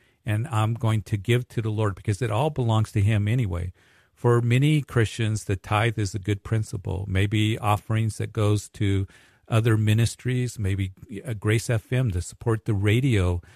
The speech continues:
uh, station that's in Aurora. That's very, very important. But we're not under the law of tithing, but we are to give to the Lord. And it's important that when we do give to the Lord, whether it's a tithe or maybe some people give twenty percent or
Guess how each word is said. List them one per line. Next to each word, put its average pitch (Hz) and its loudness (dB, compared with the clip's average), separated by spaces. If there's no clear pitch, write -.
uh, 98 0
station 95 0
that's 92 -4
in 101 2
Aurora. 98 2
That's 87 -6
very, 104 0
very 110 0
important. 107 -4
But 113 4
we're 113 2
not 127 4
under 120 4
the 107 0
law 110 2
of 110 -4
tithing, 90 0
but 98 -2
we 101 -2
are 107 0
to - -6
give 104 -2
to 110 -4
the 98 -4
Lord. 87 -4
And 113 4
it's 113 -2
important 123 0
that 113 -2
when 107 0
we 104 0
do 127 0
give 107 -2
to 101 -6
the 95 -4
Lord, 92 0
whether 101 -2
it's 90 -6
a 95 -2
tithe 123 0
or 98 -2
maybe 104 -2
some 117 -2
people 123 -4
give 117 -4
twenty 110 -2
percent 131 -4
or 92 2